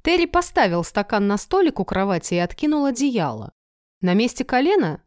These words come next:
красовалась аккуратная повязка из гибкого, быстро застывающего геля.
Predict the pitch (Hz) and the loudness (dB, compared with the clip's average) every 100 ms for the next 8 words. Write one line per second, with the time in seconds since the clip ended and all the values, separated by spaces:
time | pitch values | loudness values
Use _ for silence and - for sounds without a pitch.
0 | _ - 214 - 247 262 262 254 247 285 | _ -4 -2 0 2 2 0 -2 -2 0
1 | 359 381 392 381 415 392 240 - - 175 | 0 2 0 2 0 2 0 -2 -2 -2
2 | 175 196 359 - - - - - - 190 | 0 0 0 0 -4 -4 -6 -10 -2 0
3 | 277 - 185 165 - 202 208 302 320 - | 0 0 -2 -2 -4 -2 -2 0 -2 -2
4 | 294 311 254 208 147 131 135 | -2 -2 0 0 0 -4 -8